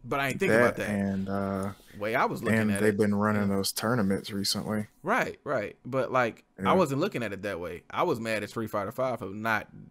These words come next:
Speaker 1: for, like, limiting itself to one or two systems. So I
Speaker 2: Mm.
Speaker 1: should have approached it from the other way and looked at it and been like, "Hey,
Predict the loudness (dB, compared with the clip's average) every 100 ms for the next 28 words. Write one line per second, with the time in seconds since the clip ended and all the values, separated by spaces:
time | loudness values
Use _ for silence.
0 | -10 -6 -2 -4 -4 -6 -4 -2 -4 -6
1 | -8 -6 -6 -6 -8 -6 -6 -6 -6 -4
2 | -4 -6 -16 -20 _ _ _ _ _ -8
3 | -2 -2 -2 -2 0 0 -2 -2 -2 0
4 | 0 0 -4 -6 -2 0 0 0 -2 -6
5 | -10 -12 -8 -4 -4 -4 -6 -8 -10 -8
6 | -8 -8 -12